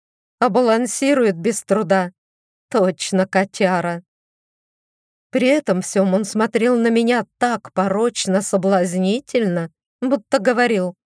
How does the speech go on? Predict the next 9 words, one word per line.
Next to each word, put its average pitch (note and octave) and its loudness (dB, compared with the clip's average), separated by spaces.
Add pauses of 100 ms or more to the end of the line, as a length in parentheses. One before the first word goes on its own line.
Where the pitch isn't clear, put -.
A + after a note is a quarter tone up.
(640)
"Только G3+ 0
пусти, A3+ 0 (340)
и B3 0
я A3+ 2
покажу A3+ 0
тебе B3+ 2
звёзды". A3+ 0 (440)
"Ну, A#3+ 0
пожалуйста". A3 -2